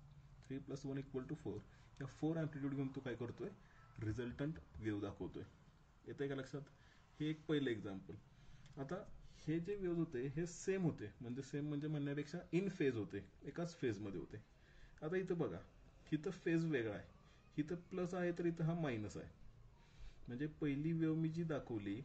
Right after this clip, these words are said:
पुन्हा ब्ल्यू कलरमध्ये, त्याचा अँप्लिट्यूड किती आहे रे, प्लस थ्री, मायनस थ्री. हा कुठे गेला, पहिल्यांदा प्लसला गेलाय, पण दुसरी वेव्ह आहे तो कुठे गेलाय, मायनसला गेलाय.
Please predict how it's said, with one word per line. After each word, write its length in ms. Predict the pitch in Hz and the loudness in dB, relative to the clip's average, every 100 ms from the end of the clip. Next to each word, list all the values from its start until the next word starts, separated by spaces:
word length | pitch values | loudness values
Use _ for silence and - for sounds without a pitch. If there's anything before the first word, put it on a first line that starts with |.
| - - - | -8 -16 -2
पुन्हा 240 | 139 151 | 2 4
ब्ल्यू 240 | 156 139 123 | 4 2 2
कलरमध्ये, 520 | 117 107 104 98 107 - - - | 2 -2 -2 -2 -2 -4 -14 -4
त्याचा 220 | 143 147 156 - | 0 2 0 -2
अँप्लिट्यूड 440 | 131 127 147 170 | -4 -2 4 4
किती 180 | 165 160 | 6 2
आहे 100 | 151 | 2
रे, 80 | 147 147 | 2 -2
प्लस 220 | 160 156 - | -2 0 2
थ्री, 120 | 165 | 2
मायनस 380 | 151 107 98 95 | 2 0 -2 -6
थ्री. 100 | - - - - - - | -10 -10 -12 -14 -12 -4
हा 80 | 165 | -2
कुठे 240 | 170 170 | -2 0
गेला, 220 | 170 165 165 | 2 4 2
पहिल्यांदा 460 | 160 151 151 151 156 - | 2 2 2 0 -4 2
प्लसला 320 | 160 156 139 | 4 4 2
गेलाय, 280 | 110 87 98 - - - - - - - 165 | 0 -2 -8 -12 -16 -16 -16 -16 -16 -6 2
पण 140 | 170 | 4
दुसरी 340 | 143 135 156 185 | 4 2 0 2
वेव्ह 280 | 190 180 175 | 2 4 4
आहे 100 | 180 | 2
तो 60 | 185 | 0
कुठे 200 | 180 175 | 0 4
गेलाय, 340 | 170 160 165 - - 127 | 4 4 2 -2 -6 -2
मायनसला 520 | 127 123 123 120 113 | 0 2 2 0 0
गेलाय. 340 | 101 101 101 | 0 0 -2